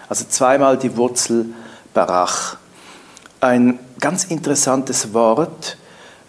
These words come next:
ähm, Barach, der Segen, und Berech, das Knie. Also wir wissen nicht genau, äh, wieso das vom selben Wort kommt, vielleicht weil das Hinknien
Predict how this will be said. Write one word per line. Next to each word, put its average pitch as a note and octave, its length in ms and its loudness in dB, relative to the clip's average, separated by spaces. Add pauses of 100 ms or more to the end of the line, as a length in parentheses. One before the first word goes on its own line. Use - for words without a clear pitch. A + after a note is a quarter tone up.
ähm, A2 520 2 (100)
Barach, A2+ 480 0
der A#2+ 140 0
Segen, D3 640 0 (180)
und - 280 -6
Berech, B2+ 440 0
das - 220 -10
Knie. D3 540 -4 (640)
Also A2 160 -4
wir A2+ 180 0
wissen D3+ 400 2
nicht D#3 300 -2
genau, B2+ 640 2 (320)
äh, - 40 -6 (260)
wieso C3+ 320 0
das - 320 0 (180)
vom B2 220 -6
selben A#2+ 320 0
Wort C#3+ 200 2
kommt, C#3+ 240 -2
vielleicht B2 460 -2
weil A#2+ 80 2
das A2+ 180 -2
Hinknien D3 840 -4